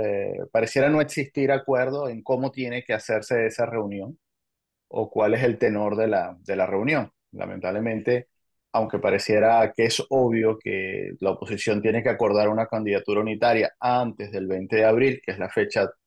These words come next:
técnica tope para la sustitución y modificación de candidaturas, al día de hoy no hay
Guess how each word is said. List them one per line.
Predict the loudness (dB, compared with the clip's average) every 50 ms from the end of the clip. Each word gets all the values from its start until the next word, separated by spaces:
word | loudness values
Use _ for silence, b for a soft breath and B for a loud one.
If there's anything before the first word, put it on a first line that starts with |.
| _ _ _ _ _ _ _
técnica | -2 -2 0 0 0 -2 -2 0 0 -2 -2 -2 _ _ -2
tope | 2 2 2 2 0 -4 -6 -6 -8 b b b b b b b b _
para | -2 0 2 2
la | 2 2
sustitución | 0 -2 -8 -8 -8 -10 -8 -4 0 0 0 2
y |
modificación | 2 2 2 0 0 -2 -2 -2 -2 -2 -2 -4 -2 0
de | 0 0
candidaturas, | 2 2 2 4 2 2 2 2 2 2 2 0 -2 -6 _ b b b _ _ _ _ _ _ _ _
al | 2 2 2 4 2
día | 2 2 4 6 6
de | 6 6 6
hoy | 6 4 4 2 -2 -6 _ _ _ _
no | -6 -2 0 0 2 2 2 4 4 4
hay | 4 2 2 0 -2 -4 -8